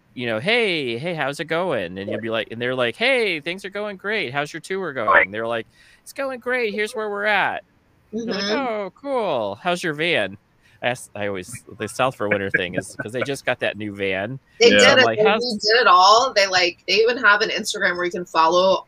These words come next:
Speaker 2: everything that they've done with the van.
Speaker 3: Oh,
Speaker 2: Um,
Speaker 3: nice.
Speaker 2: like, building it, like, Nick, uh, he helped. I mean, they all built it, but Nick really did, I think, most of the legwork. Um, and maybe Alex too.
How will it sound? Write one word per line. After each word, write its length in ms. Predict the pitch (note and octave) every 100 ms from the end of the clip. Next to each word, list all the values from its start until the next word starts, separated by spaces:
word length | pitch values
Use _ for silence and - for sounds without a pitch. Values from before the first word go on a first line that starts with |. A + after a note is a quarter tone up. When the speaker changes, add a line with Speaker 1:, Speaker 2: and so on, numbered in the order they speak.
| _
Speaker 2:
everything 560 | F3+ F3+ F#3+ G3+ F3+ F3
that 160 | E3+
they've 200 | F3+ E3+
done 200 | D#3+ D3+
with 160 | E3+ -
the 80 | -
van. 640 | B2+ F#2+ D3 F3 G#3 G#3 _ _ D#3+
Speaker 3:
Oh, 360 | E3+ E3 A2+
Speaker 2:
Um, 240 | A2 G#2 A2+
Speaker 3:
nice. 300 | A2 G2+ _ _ _ _ _ _ _ -
Speaker 2:
like, 280 | G#3+ G#3 G3+
building 380 | G3+ G#3+ G#3+
it, 180 | G#3 G3+
like, 200 | F#3+ F3+ G3+
Nick, 500 | G3 G3 - - - _
uh, 320 | F3+ F3+ E3+ D#3
he 280 | C#3 - F#3+ G#3+
helped. 400 | F3 - - -
I 80 | G3
mean, 260 | F3+ E3 E3+
they 100 | F#3+
all 300 | G3 G3+ G3+
built 300 | E3 E3 E3+ C3
it, 260 | G2+ D#2
but 260 | - C#3+ - -
Nick 240 | E3+ E3+ D#3+
really 240 | D3+ C#3+
did, 240 | - C3 - _ -
I 100 | F#3+
think, 240 | E3 D#3+
most 280 | D#3 D3 -
of 60 | G2+
the 60 |
legwork. 520 | G#2 G#2+ B2 E3+ G#3 - _ _ -
Um, 640 | E3 D#3+ D3 - F3 F3 - _ _ _ - - - -
and 80 |
maybe 160 | A#3+ G#3+
Alex 400 | - E3 F3+ -
too. 280 | F3 D#3